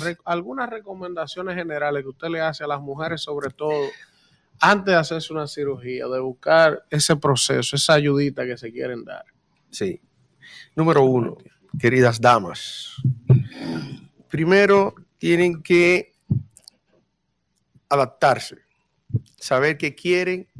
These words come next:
Speaker 2: y hasta dónde pueden llegar. Y si deciden dar el paso, un, una buena consulta, con, llevar todas sus preguntas, que el profesional que la va a atender a ustedes le inspire confianza,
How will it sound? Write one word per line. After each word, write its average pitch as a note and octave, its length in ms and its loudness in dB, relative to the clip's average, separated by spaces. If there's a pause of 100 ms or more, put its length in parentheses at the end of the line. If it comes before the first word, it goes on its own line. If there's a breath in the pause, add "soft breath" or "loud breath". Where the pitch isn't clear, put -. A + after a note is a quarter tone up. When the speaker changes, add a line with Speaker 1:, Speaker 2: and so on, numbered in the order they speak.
Speaker 2:
y C3 80 -6
hasta A#2+ 200 -6
dónde B2 260 -4
pueden A#2 320 -8
llegar. - 280 -12 (640 loud breath)
Y E3 120 -6
si F3 120 -6
deciden G3 400 0
dar F3+ 140 2
el D3 120 -2
paso, - 440 2 (460)
un, F3 220 0
una C#3+ 160 0
buena B2 240 0
consulta, D3 760 -2 (640)
con, B2 220 -10 (240)
llevar C3 340 2
todas C3+ 240 2
sus A#2+ 120 -10
preguntas, C3 720 -8 (400 loud breath)
que D#3 160 -4
el D#3 160 0
profesional D3+ 580 0
que D#3+ 100 -8
la D3 100 0
va D3 100 4
a D3 40 0
atender D3 500 -6 (380)
a C3+ 100 -2
ustedes E3 360 -4
le C#3+ 80 -6
inspire C3 400 -8
confianza, D3 760 -2